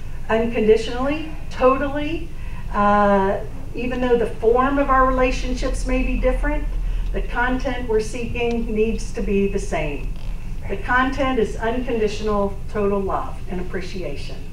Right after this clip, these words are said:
Yeah, we have different forms of relationships. Yes, there's some people that maybe we're not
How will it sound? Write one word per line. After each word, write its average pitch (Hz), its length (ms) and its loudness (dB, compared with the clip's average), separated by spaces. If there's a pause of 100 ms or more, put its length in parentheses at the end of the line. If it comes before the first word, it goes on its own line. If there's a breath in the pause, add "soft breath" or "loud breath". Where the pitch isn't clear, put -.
(540 loud breath)
Yeah, 277 180 4
we 247 100 4
have 208 140 4
different 233 320 0
forms 240 360 -2
of 233 60 -2
relationships. - 960 -2 (280 loud breath)
Yes, 220 360 6
there's 233 300 4
some 240 320 2
people 247 440 2
that 233 340 2
maybe 247 440 0
we're 240 140 -2
not 220 280 2